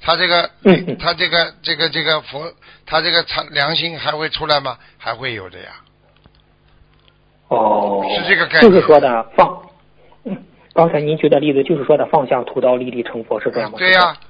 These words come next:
Speaker 1: 其实这个意思很简单，除了胎生、卵生这种已经没办法了，
Speaker 2: 嗯。
Speaker 1: 胎生可以，卵生、湿生这个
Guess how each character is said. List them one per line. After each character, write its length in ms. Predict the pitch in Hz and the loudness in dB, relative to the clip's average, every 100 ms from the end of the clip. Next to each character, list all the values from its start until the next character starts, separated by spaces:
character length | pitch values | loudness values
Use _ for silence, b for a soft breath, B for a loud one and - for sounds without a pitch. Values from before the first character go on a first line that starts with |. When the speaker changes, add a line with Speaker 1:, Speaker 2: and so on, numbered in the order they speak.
| b b b | b b b
Speaker 1:
其 220 | - 202 | -4 0
实 120 | 202 | -2
这 200 | - 226 | 2 2
个 120 | 208 | 2
意 200 | 196 196 | 0 -4
思 180 | 185 175 | -6 -4
很 220 | 156 175 | -4 -4
简 200 | 165 131 | -2 -4
单， 220 | 107 107 - b b b b b _ - - | -4 -12 -12 b b b b b _ -20 -8
除 160 | 202 | 0
了 80 | 220 | 0
胎 220 | - 233 262 | 2 2 2
生、 200 | 240 233 | 0 0
卵 200 | 202 117 | -2 -2
生 180 | - 165 | -6 -10
这 140 | 160 165 | -6 -6
种 200 | 117 117 | -6 -14
已 100 | 113 | -14
经 140 | 135 | -12
没 140 | 139 147 | -10 -8
办 220 | - 123 | -6 -8
法 140 | 107 | -10
了， 260 | 98 104 - | -18 -18 -20
Speaker 2:
嗯。 40 | - - | -20 -8
Speaker 1:
胎 160 | - 220 | 0 0
生 180 | 208 220 | 0 -6
可 220 | - 135 | -8 -10
以， 160 | 117 110 | -12 -14
卵 200 | 113 113 110 | -6 -6 -6
生、 220 | - 165 | -12 -12
湿 220 | 143 170 | -12 -10
生 240 | 151 170 | -10 -10
这 140 | 160 165 | -12 -14
个 180 | 120 | -12